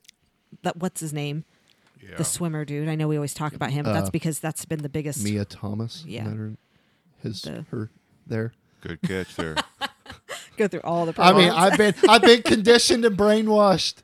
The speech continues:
Speaker 2: On the, uh, form that, uh, we were talking about earlier, it says he, she,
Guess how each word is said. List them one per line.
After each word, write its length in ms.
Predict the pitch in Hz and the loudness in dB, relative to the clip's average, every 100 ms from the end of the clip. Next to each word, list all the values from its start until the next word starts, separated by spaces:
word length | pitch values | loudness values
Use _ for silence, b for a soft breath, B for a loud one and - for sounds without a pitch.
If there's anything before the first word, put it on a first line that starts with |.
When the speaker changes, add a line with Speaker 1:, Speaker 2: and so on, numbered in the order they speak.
| - | -8
Speaker 2:
On 220 | 139 147 | -6 -4
the, 280 | 143 135 127 | -4 -2 0
uh, 320 | 117 113 107 | 0 0 -2
form 600 | 104 160 160 104 87 92 _ _ _ - | -6 -6 -4 -4 -6 -12 _ _ _ -18
that, 440 | 95 95 85 - | -6 -4 -4 -6
uh, 120 | 95 87 | -8 -6
we 100 | 92 | -8
were 100 | 87 | -8
talking 300 | 104 92 92 | -6 -6 -4
about 160 | 87 | -6
earlier, 320 | 80 90 85 85 | -4 -4 -6 -8
it 120 | - | -8
says 220 | 104 90 | -10 -8
he, 360 | 101 110 107 117 | -6 -6 -8 -10
she, 440 | - 120 117 120 | -10 -8 -8 -10